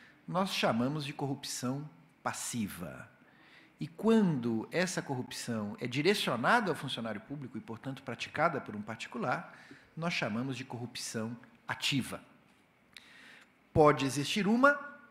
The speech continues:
sem a outra. Pode haver só corrupção passiva ou pode haver só corrupção ativa. E o mais comum é que exista,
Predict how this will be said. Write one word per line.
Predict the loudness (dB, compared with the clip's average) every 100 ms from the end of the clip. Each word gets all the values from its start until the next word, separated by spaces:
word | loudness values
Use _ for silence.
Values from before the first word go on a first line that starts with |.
| _ _ -16
sem | -8 -4 -2
a | 0
outra. | -2 -4 -12 -14 _ _ _ -20 _ _ _ _ _ _ _ _
Pode | -4 0
haver | 0 0
só | 0 2 2
corrupção | 2 -2 -2 -6
passiva | -6 -8 -6 -8 -6
ou | -8
pode | -4 -4
haver | -4
só | -4 -2 -2
corrupção | 0 -4 -4 -4
ativa. | -4 -4 -6 -8 -12 -16 -20 -20 -20 -20 _ -2
E |
o | 2
mais | 4 2
comum | 0 -2 -2 -4 -8 -18 -14
é | -12
que | -8
exista, | -8 -6 -8 -8 -10 -6 -4 -2 -4 -8